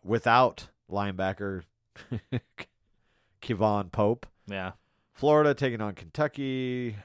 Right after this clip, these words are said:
Speaker 1: N C State, after their big upset of Clemson, cracks the top twenty-five, coming in at number twenty-three. They face Louisiana Tech.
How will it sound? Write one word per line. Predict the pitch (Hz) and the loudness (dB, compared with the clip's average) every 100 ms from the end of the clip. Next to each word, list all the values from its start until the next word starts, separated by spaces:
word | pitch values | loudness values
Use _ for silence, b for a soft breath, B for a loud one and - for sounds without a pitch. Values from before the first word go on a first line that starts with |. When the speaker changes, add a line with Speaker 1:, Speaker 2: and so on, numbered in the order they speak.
| - | -14
Speaker 1:
N | 95 95 | -14 -14
C | - 104 92 | -14 -12 -12
State, | - 123 131 143 _ _ _ _ _ | -6 0 0 -2 _ _ _ _ _
after | - 98 - 104 | -8 -8 -6 -6
their | 95 117 104 | -2 -2 -2
big | 110 104 | -4 -4
upset | 107 - 107 | -4 -4 -6
of | 90 | -6
Clemson, | - 131 127 156 147 139 | -4 -4 -4 -8 -8 -12
cracks | - 110 101 - | -4 -4 -4 -12
the | |
top | - 107 - | -6 -6 -6
twenty-five, | 110 98 - 95 95 | -10 -8 -6 -6 -6
coming | - 101 95 | -8 -10 -10
in | 92 | -10
at | 65 | -10
number | 87 87 | -12 -14
twenty-three. | - 98 82 90 92 | -12 -12 -10 -10 -8
They | 87 85 - - | -8 -10 -12 -14
face | 90 82 - - | -12 -12 -16 -18
Louisiana | 78 82 80 80 76 71 | -14 -12 -12 -12 -14 -10
Tech. | 127 117 - | -8 -8 -10